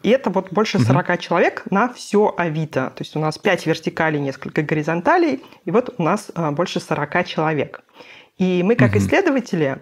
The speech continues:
Speaker 1: мы живём как бы в матрице. Мы одновременно и в функции, и, конечно же, в продукте. И вот каждый исследователь закреплён за какой-то частью продукта. Как правило, это три-четыре, иногда больше, иногда меньше продуктовых команд. И эти команды там объединены каким-то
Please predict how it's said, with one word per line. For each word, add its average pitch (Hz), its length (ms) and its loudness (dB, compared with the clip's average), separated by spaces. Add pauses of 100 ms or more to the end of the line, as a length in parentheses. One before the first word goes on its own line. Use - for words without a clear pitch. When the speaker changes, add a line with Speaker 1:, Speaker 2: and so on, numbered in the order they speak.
Speaker 1:
мы 190 160 2
живём 196 300 0
как 160 160 -6
бы 165 80 0
в 151 100 -2
матрице. 151 580 -2
Мы 156 140 0
одновременно 180 580 0
и 151 40 -2
в - 40 -10
функции, - 460 -2
и, 196 60 0
конечно 196 400 0
же, 165 160 0
в - 100 -16
продукте. 170 600 -4 (520)
И 185 60 0
вот 180 160 0
каждый 185 300 0
исследователь 277 540 2
закреплён 180 540 0
за 170 60 -2
какой-то - 400 -2
частью 160 360 -2
продукта. 269 640 0
Как 202 180 -4
правило, 208 320 2
это 190 140 -4
три-четыре, 165 880 -2
иногда 165 360 0
больше, 156 400 -2
иногда 151 300 0
меньше 151 340 -4
продуктовых 170 560 -2
команд. 285 420 0 (140)
И 262 80 4
эти 262 160 2
команды 180 500 2
там 147 220 -4
объединены 156 480 -2
каким-то 170 540 -2